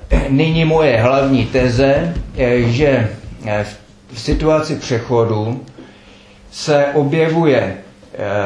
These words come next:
nová, dosud nepopsaná podoba pudu smrti. Pud smrti, eh, vytváří, eh, zá-, základní s-,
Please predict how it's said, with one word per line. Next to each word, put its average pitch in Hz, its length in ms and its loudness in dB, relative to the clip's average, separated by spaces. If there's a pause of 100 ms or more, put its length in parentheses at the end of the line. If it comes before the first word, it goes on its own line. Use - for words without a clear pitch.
(380)
nová, 135 880 2 (260)
dosud 113 420 -2
nepopsaná 135 1040 0
podoba 123 720 0 (680)
pudu 127 420 0
smrti. 110 580 -6 (1900)
Pud 170 200 0
smrti, 147 800 0 (840)
eh, 113 340 2 (280)
vytváří, 135 960 0 (760)
eh, 92 500 -2 (360)
zá-, 123 300 0
základní 139 880 0
s-, - 200 -12